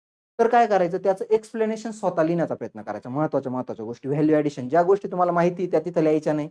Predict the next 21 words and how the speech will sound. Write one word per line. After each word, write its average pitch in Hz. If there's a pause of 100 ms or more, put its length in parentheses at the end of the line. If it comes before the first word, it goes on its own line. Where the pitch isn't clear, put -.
(420)
ज्या 175
गोष्टी 196
माहीत 175
नाही. 156
आता 127
कसं 208
करायचं 139
बघा, 127 (400)
आता 156
तुम्हाला 220
मी 220
पुढची 226
महत्त्वाची 220
गोष्ट 196
दाखवून 190
देतो 165
की 175
पीवायक्यूचं 185
रिपिटेशन 196
कसं 185
होतं, 160